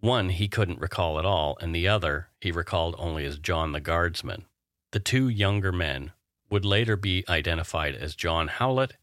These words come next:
and Graham Allen. The last victim, though, Dennis remembered well. He was twenty years old, and his name was Stephen Neil Sinclair.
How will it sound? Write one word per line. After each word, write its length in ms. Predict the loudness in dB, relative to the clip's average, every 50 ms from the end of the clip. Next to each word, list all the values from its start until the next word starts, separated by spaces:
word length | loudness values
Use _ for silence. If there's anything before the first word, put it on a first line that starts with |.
| _ _
and 220 | -6 -4 -4 -4
Graham 360 | -2 0 2 2 4 2 2 2
Allen. 460 | 0 0 0 0 -2 -2 -4 -8 -12 _ _ _ _ _ _ _ _ _ _ _ -4
The 100 | 0 2
last 340 | 2 2 2 2 0 0 2
victim, 380 | 2 0 2 0 -2 -2 0
though, 300 | -2 -2 -2 -4 -4 -6 -10 _ _ _ _
Dennis 320 | 0 2 2 0 0 -2
remembered 380 | 0 0 0 0 0 -2 -4 -4
well. 420 | 0 0 2 2 0 -2 -6 -10 -16 _ _ _ _ _ _ 0
He 100 | 0 0
was 280 | 2 0 -2 -4 -6 -8 _
twenty 280 | -2 0 2 2 4
years 220 | 4 2 2 2 2
old, 320 | 2 2 2 0 -2 -4 -4
and 180 | -2 -2 0
his 200 | 0 -2 -2 0
name 300 | 2 2 2 2 2 0
was 240 | -2 -4 -6 -8 -12 -12 -10
Stephen 600 | -10 -8 -2 0 0 0 2 0 0 -2 -4 -4
Neil 320 | -4 -2 -2 0 -2 -2 -2
Sinclair. 840 | -4 -4 -6 -6 -8 -8 -6 -2 0 0 0 0 -2 -4 -8 -12